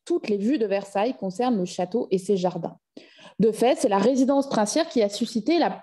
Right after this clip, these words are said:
le plus de représentations, loin devant les autres cours d'Europe.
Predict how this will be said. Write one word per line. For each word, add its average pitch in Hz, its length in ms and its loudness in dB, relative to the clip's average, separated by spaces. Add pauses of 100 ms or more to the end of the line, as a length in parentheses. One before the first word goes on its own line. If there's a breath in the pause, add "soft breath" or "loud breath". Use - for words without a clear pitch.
le 208 160 2
plus 330 240 0
de 247 60 4
représentations, 214 960 0
loin 247 300 2
devant 208 240 0
les 196 160 0
autres 196 200 -4
cours 233 220 -2
d'Europe. 180 320 -4